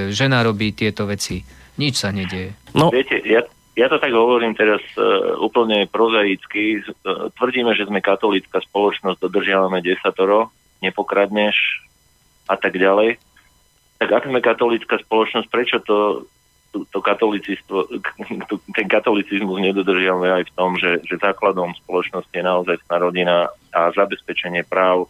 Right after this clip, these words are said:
Speaker 3: tých, ktorí v tej rodine sú. Hej. A s tým súvisí aj to, že uplatňovanie si práv. Dovtedy bol ten one-,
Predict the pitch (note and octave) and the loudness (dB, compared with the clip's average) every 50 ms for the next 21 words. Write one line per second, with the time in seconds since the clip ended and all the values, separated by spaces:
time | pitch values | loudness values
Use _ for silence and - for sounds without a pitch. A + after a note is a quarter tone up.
0 | _ _ - F#2 F2 - - - F2 F2 E2+ F2 E2 - _ _ _ _ - - | _ _ -6 -6 -6 -6 -6 -6 -6 -4 -4 -6 -8 -10 _ _ _ _ -12 -6
1 | - F2+ F2 F2 F2+ F2+ F2+ F2 E2+ E2+ D#2 - - E2+ D#2+ D2+ - _ _ _ | -4 -2 0 0 0 0 0 -2 -4 -6 -6 -6 -6 -6 -4 -6 -6 _ _ _
2 | _ _ _ _ - G1+ G1+ - - - - - - - - - _ _ _ _ | _ _ _ _ -8 -6 -6 -6 -8 -12 -16 -20 -20 -20 -20 -20 _ _ _ _
3 | - - - - - - - - - G#2+ A2+ A2 - - A2 A2+ A2+ - - A2+ | -8 -8 -8 -8 -12 -14 -12 -6 -4 -2 -2 -2 0 0 0 0 0 2 2 2
4 | A2 G2 F2+ - G2 G2+ A2+ A#2+ A2 G#2+ G2 G2 F#2+ - _ _ _ _ _ _ | 4 2 2 2 2 2 2 2 2 2 0 0 -2 -4 _ _ _ _ _ _
5 | _ _ _ _ _ _ - A#2+ A2 A2+ A2 G#2+ A2+ A2 G#2 G#2 G2+ G2+ G2 F#2+ | _ _ _ _ _ _ -10 -2 0 2 2 2 2 2 2 2 2 0 -2 -2
6 | - F#2+ - - F#2 F2+ F2 E2+ E2 E2+ A#2+ C#3 - - E3 D3 C3+ B2+ C3 B2+ | -4 -6 -4 0 2 2 4 2 2 2 0 -2 -2 -2 -4 -2 0 0 0 0
7 | - A#2+ A2+ A#2+ A#2+ A#2 A2+ | 0 0 0 0 0 0 -2